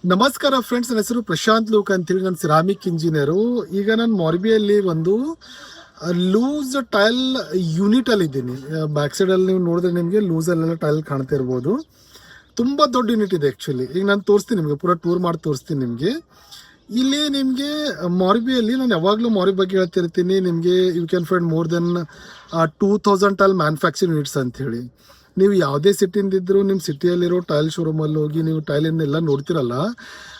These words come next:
ಅಲ್ಲಿರೋ ಟೈಲ್ ಅಲ್ಲಿ more than ನೈಂಟಿ ಫೈವ್ ಪರ್ಸೆಂಟ್ ಬರೋದೆಲ್ಲ ಮಾರ್ಬಿಯಿಂದಲೇ.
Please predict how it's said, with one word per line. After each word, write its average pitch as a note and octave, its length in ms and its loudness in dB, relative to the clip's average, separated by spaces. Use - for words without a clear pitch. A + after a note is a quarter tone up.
ಅಲ್ಲಿರೋ A3 360 2
ಟೈಲ್ A3 240 2
ಅಲ್ಲಿ A3+ 160 0
more A3 340 2
than G#3+ 200 0
ನೈಂಟಿ G3+ 220 2
ಫೈವ್ G3 180 -2
ಪರ್ಸೆಂಟ್ G3 320 -2
ಬರೋದೆಲ್ಲ F#3+ 320 2
ಮಾರ್ಬಿಯಿಂದಲೇ. D3+ 680 0